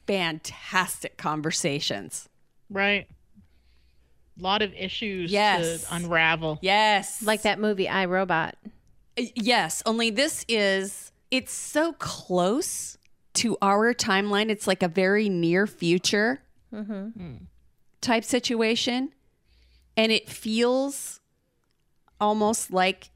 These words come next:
Speaker 1: it could really happen. I mean, based on where we're going with things,
Speaker 3: Hmm.
Speaker 1: it kind of feels like this could really happen.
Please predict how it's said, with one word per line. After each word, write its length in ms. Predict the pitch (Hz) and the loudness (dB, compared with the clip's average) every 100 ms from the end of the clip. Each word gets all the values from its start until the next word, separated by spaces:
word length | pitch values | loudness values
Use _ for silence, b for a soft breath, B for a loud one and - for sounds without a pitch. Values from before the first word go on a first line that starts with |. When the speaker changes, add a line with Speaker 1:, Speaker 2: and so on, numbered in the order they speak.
| - | -8
Speaker 1:
it 180 | 175 | -6
could 220 | - 185 156 | -4 -6 -2
really 420 | 170 175 202 127 _ _ _ - | 0 2 0 -2 _ _ _ -18
happen. 480 | - 156 185 - - | 0 2 4 2 0
I 100 | - | -2
mean, 260 | 165 165 156 | -2 -2 -2
based 440 | - 190 214 - | 0 2 2 2
on 420 | 180 170 165 160 160 _ _ _ _ _ _ - | 2 4 2 0 -4 _ _ _ _ _ _ -4
where 240 | 175 175 | 2 2
we're 200 | 175 175 170 | 2 0 0
going 640 | 160 151 175 196 226 233 - _ _ _ _ _ _ _ _ _ | 0 2 2 0 -4 -8 -14 _ _ _ _ _ _ _ _ _
with 240 | 226 214 - | -4 -2 -2
things, 520 | 240 254 330 - - | 0 0 -2 -4 -12
Speaker 3:
Hmm. 120 | - 196 - b b b b b b b | -16 -16 -16 b b b b b b b
Speaker 1:
it 180 | 208 | -4
kind 240 | - 240 233 | -2 -2 0
of 80 | 226 | -2
feels 440 | - 208 240 - | -2 0 0 -2
like 420 | 170 170 - - _ _ _ _ _ _ _ _ | 0 0 -4 -20 _ _ _ _ _ _ _ _
this 180 | 208 202 | -4 -2
could 240 | - 226 | -2 -2
really 280 | 190 185 180 | 0 0 0
happen. 500 | 147 170 233 202 - | 0 0 0 -4 -8